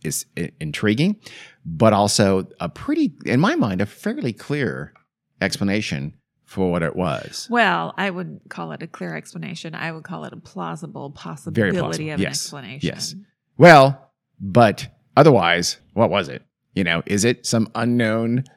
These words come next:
Speaker 2: I'll tell you
Speaker 1: prehistoric
Speaker 2: otherwise,
Speaker 1: creature or
Speaker 2: what
Speaker 1: something like
Speaker 2: was
Speaker 1: that?
Speaker 2: it? A
Speaker 1: What?
Speaker 2: figment of everybody's
Speaker 1: Oh, no, I, I
Speaker 2: imagination.
Speaker 1: think there's way too many, uh, sightings for it to have been that. And, and, and the way they're sort of discreet with these two major events, why w-, people would be seeing it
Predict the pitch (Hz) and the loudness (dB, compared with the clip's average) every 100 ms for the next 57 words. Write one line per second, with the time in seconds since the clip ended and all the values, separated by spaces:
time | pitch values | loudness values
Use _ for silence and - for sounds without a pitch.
0 | _ - 87 - 202 - - 277 147 139 | _ -20 -18 -4 4 8 8 10 8 8
1 | - - 170 165 131 - - 127 - 131 | 8 6 6 6 6 4 4 2 2 4
2 | 123 139 - 101 73 - 233 202 202 196 | 4 4 0 -2 -2 -2 -4 -2 -4 -2
3 | 190 185 180 180 170 170 165 156 202 127 | -2 -2 -2 -2 -4 -6 2 10 10 10
4 | 110 165 107 175 170 107 92 101 113 104 | 8 8 8 8 6 2 0 2 2 2
5 | 101 87 82 80 - 73 78 - 85 78 | 0 0 0 -4 -6 -6 -4 0 0 0
6 | 80 - 76 78 73 71 78 98 - 156 | -2 -4 -4 -4 -6 -4 0 4 6 6
7 | 156 151 - - - 135 143 147 175 160 | 6 2 0 -12 0 4 6 6 6 8
8 | 135 107 131 117 104 - 139 73 76 - | 6 6 2 2 2 2 2 0 -2 -4
9 | - 123 107 104 107 98 87 76 _ _ | 0 2 4 2 0 0 0 -2 _ _
10 | - 98 92 120 67 - 87 107 123 90 | -6 -2 2 2 0 -4 4 6 6 4
11 | - 147 135 117 107 - 101 - | 2 4 4 2 0 0 0 -2